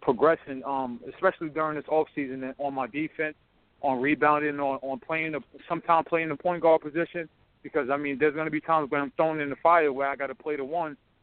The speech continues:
because it, it can be anything. God forbid, knock on wood, one of our point guards get hurt, and they say, "Sean, you, you gotta bring the ball up." I mean, so I, I, I wanna work on everything, anything that, that's gonna help me get minutes on the floor and also, um, help me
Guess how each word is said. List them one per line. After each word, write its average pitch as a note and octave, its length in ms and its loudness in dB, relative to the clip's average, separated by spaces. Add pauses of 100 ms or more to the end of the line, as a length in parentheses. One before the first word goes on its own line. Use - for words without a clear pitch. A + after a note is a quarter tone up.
(240)
because B2+ 320 -4
it, C#3 240 -6
it D3+ 120 -4
can D3+ 100 -8
be D3 140 0
anything. C#3 400 -6
God D3 260 6
forbid, D3 240 0
knock C#3+ 240 0
on C#3+ 160 -6
wood, D3 220 0
one D3 140 -6
of C#3 120 -2
our C#3 120 4
point D3 260 -6
guards C3+ 260 2
get C3+ 120 -2
hurt, C#3 240 2 (420)
and B2+ 80 -6
they C3+ 160 -4
say, C#3 200 2
"Sean, C#3+ 200 2
you, C3+ 240 -4
you B2 180 -8
gotta C3 180 4
bring C#3 180 -2
the C3 60 -6
ball C3+ 320 4
up." A2 120 -6
I C3 60 -2
mean, C3 260 -8
so C#3 100 -4
I, C#3 140 0
I, E3 220 -2
I E3+ 60 0
wanna F#3 200 -6
work F3 280 -4
on D#3+ 180 -8
everything, E3 500 -6
anything F3 420 -12
that, D#3+ 200 4 (340)
that's D3+ 140 -4
gonna D3+ 220 -4
help F3 220 4
me E3 240 -6
get D3+ 160 -2
minutes D#3 340 -10
on D3+ 100 -6
the C#3+ 140 -10
floor D3 260 4
and C#3+ 80 -2
also, C#3+ 320 0
um, C#3 160 0
help D#3+ 240 2
me D#3+ 260 -6